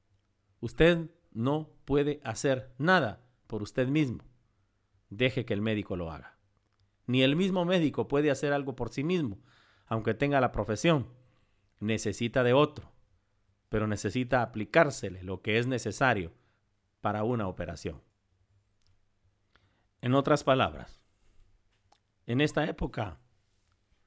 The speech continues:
de época de intelectuales, entre comillas,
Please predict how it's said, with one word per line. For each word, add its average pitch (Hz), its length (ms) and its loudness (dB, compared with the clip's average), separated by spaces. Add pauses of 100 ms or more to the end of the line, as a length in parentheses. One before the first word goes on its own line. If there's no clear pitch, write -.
(320)
de 92 220 -4
época 98 680 -2
de 104 160 -2
intelectuales, 113 760 0
entre 107 240 -4
comillas, 104 520 -6